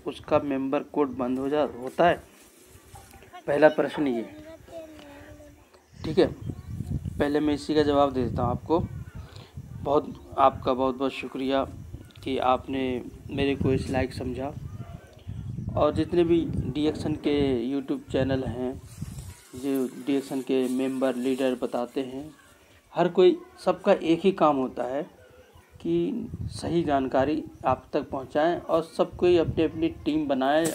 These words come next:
और पैसे कमाए। सबका उद्देश्य एक ही होता है, हेल्थ और वेल्थ। तो इसका भी मकसद यही है कि हम ज़्यादा से ज़्यादा लोगों को जोड़ें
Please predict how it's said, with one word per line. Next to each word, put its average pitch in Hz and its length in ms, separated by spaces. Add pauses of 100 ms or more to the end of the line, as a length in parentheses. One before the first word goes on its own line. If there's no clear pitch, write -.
(120)
और 147 180 (100)
पैसे 139 240
कमाए। 110 340
सबका - 340
उद्देश्य 147 380
एक 131 140
ही 127 60
होता 120 220
है, 139 120
हेल्थ 156 300
और 151 220
वेल्थ। 117 320 (1200)
तो 143 300 (520)
इसका 156 460 (340)
भी 151 160
मकसद 170 420
यही 165 200
है 170 100
कि 170 120
हम 160 120
ज़्यादा 147 180
से 143 40
ज़्यादा 151 220
लोगों 147 300
को 139 140
जोड़ें 139 420